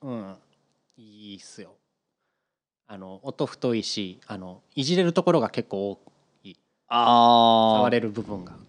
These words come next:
Speaker 1: で、<clears throat> まあ、オシレーターっていうか、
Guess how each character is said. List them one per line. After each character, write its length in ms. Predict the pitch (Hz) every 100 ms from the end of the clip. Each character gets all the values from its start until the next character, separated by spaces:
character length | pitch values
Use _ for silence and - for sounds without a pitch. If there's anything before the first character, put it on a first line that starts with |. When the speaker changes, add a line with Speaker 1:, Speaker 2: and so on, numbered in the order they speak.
| _ _ _
Speaker 1:
で、 580 | 135 127 120 113 107 101 _ _ _ _ _ _ _ _ _ _ _ _
<clears throat> 880 | 170 113 - _ _ _ _ _ _
ま 160 | 175 117
あ、 80 | 98
オ 80 |
シ 160 | 110 143
レ 100 | 139
ー 80 | 139
タ 160 | 131
ー 40 | 120
っ 60 |
て 60 | 104
い 40 |
う 20 | -
か、 260 | 98 95